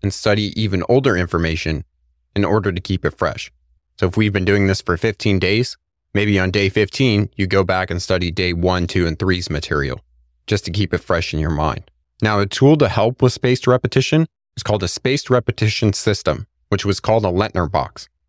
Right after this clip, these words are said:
In this method, flashcards are sorted into boxes depending on how well you know the information.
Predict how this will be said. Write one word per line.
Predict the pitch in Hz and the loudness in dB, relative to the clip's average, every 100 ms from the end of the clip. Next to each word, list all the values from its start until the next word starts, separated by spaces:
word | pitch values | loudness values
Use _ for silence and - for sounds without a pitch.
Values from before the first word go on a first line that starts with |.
| - | -2
In | 98 | 2
this | 135 - | 2 2
method, | 120 92 95 90 - _ | 2 2 0 -2 -4 _
flashcards | - 117 127 - 156 143 117 | -2 -2 -2 0 2 2 2
are | 98 | 0
sorted | - 120 110 90 | 2 2 4 2
into | 90 95 90 | 0 0 0
boxes | 107 135 - 92 80 - _ _ | 2 0 0 0 -2 -6 _ _
depending | 98 123 131 123 | -2 2 2 2
on | 101 95 | 2 2
how | 107 104 | 2 2
well | 98 92 | 2 0
you | 87 | 0
know | 87 85 | 2 2
the | 82 | 2
information. | 85 76 82 98 92 - - | -2 0 0 0 -2 -6 -12